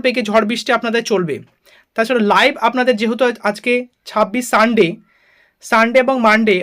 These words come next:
অর্থাৎ ছাব্বিশ এবং সাতাশ তারিখে এই ঝড় বৃষ্টিটি প্রচুর বেগে হবে আজ রাত্রে পর থেকে। So আপনাদের লাইভ সেটি দেখাচ্ছি এবং সেটা আমি চালু করে দিলাম পাঁচটার সময়,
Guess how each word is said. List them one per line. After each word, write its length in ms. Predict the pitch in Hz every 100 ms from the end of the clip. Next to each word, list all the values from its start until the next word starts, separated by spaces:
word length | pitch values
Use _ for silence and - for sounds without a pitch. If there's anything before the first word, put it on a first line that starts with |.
| 214
অর্থাৎ 180 | 208 247
ছাব্বিশ 320 | - 214 202 262
এবং 160 | 247 262
সাতাশ 340 | - 190 247 247
তারিখে 260 | 247 240 240
এই 140 | 240 190
ঝড় 180 | 214 208
বৃষ্টিটি 340 | 240 - 240 240 -
প্রচুর 360 | 240 233 - 277
বেগে 280 | 233 240 247
হবে 260 | 233 240 269 277 _ _ _ _ _ _ _ _ _ -
আজ 220 | 196 190 - _ -
রাত্রে 600 | 190 208 208 _ 247 254 247 - _ _
পর 140 | 208 208 220
থেকে। 200 | 175 123 - -
So 80 | - 226 208
আপনাদের 280 | 226 233 208 196
লাইভ 180 | 208 254
সেটি 160 | 269 247 254
দেখাচ্ছি 360 | 254 247 285 294 302 _ _ _ _ _ 214
এবং 140 | 220 226
সেটা 280 | - 254 254 240
আমি 100 | 247
চালু 240 | 220 220 247
করে 120 | 262
দিলাম 240 | 254 262 269 254 -
পাঁচটার 440 | 220 220 - 277 -
সময়, 280 | 262 262